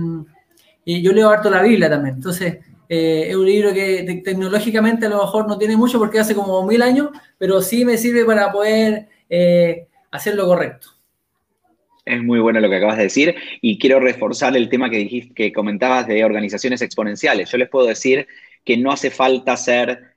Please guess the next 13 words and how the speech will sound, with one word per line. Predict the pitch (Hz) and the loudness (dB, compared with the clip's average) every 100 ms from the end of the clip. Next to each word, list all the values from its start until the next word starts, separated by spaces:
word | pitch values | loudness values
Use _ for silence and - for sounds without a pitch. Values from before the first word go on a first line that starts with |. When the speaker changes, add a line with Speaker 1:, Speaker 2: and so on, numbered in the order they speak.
| - | -8
Speaker 2:
eh, | 104 95 95 92 - | -4 -4 -4 -4 -4
Uber, | 127 127 120 | -4 -2 -2
Netflix, | 117 120 120 120 117 - | -2 -4 -4 -6 -6 -4
Google, | 107 113 113 110 | -4 -2 0 0
lo | 101 92 | 0 -2
que, | 101 80 | -8 -6
cualquiera | 107 95 - 120 120 | -4 -4 -2 -2 -2
sea | 123 | -2
de | 117 | -2
estas | - 107 | -2 -6
grandes | 104 113 117 110 104 - | -4 -4 -2 -2 -4 -6
unicornios | 107 101 131 127 123 107 | -10 -6 0 0 -2 -6
globales, | 101 101 120 147 175 170 | -4 0 2 2 0 -2